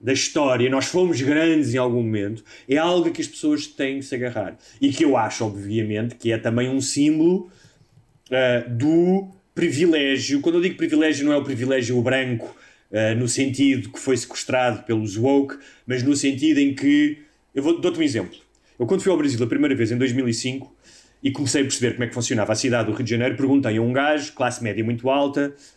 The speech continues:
perguntei-lhe, eh, e um gajo esperto disse-lhe: "O facto desta sociedade ser tão desigual beneficia e aumenta o teu privilégio. Ou seja, tu com o teu dinheiro e com a tua posição social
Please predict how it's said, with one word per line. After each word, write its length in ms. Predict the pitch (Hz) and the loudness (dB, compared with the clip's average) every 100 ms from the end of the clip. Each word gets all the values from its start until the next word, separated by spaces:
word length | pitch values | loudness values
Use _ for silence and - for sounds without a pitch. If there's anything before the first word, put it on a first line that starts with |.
| - | -8
perguntei-lhe, 540 | 123 123 117 95 85 - _ _ - _ _ | -4 -2 -2 -2 -6 -14 _ _ -20 _ _
eh, 160 | 98 95 | -6 -2
e 40 | |
um 40 | 127 | 0
gajo 180 | 147 147 | 0 -2
esperto 300 | - 104 95 | -2 -4 -4
disse-lhe: 400 | 101 - 95 92 _ - | -8 -8 -14 -16 _ -10
"O 80 | |
facto 360 | 131 - 240 240 | -6 -2 -2 0
desta 240 | 170 165 | -2 -2
sociedade 600 | 151 - - 143 110 101 | -6 -6 -2 0 0 -2
ser 200 | - 127 | -2 -2
tão 180 | 117 156 | 0 0
desigual 640 | 139 117 113 110 98 101 117 _ _ _ _ _ _ _ - _ _ - | 0 -2 0 2 2 -2 -8 _ _ _ _ _ _ _ -20 _ _ -4
beneficia 1120 | 160 185 - 180 - - 202 202 208 220 233 _ _ _ _ | 0 0 0 -2 0 0 2 2 2 0 -2 _ _ _ _
e 400 | 175 170 165 143 139 | 0 2 4 4 4
aumenta 480 | 151 156 185 185 190 | 2 2 2 2 0
o 100 | - | 2
teu 180 | 185 | 0
privilégio. 840 | 170 165 139 170 135 120 107 104 - _ _ - | 2 -2 2 2 2 0 -4 -10 -14 _ _ -10
Ou 140 | - 151 | -2 0
seja, 360 | 151 113 107 110 | 0 0 0 -2
tu 120 | 214 | 0
com 120 | 233 | 2
o 100 | 226 | 2
teu 160 | 247 214 | 2 0
dinheiro 300 | 170 151 131 | 0 0 0
e 40 | |
com 100 | 127 | 0
a 40 | 151 | 2
tua 200 | 170 156 | 2 0
posição 360 | - 139 151 | -2 -4 -4
social 640 | 139 117 - 120 101 107 | -4 -6 -4 0 0 -2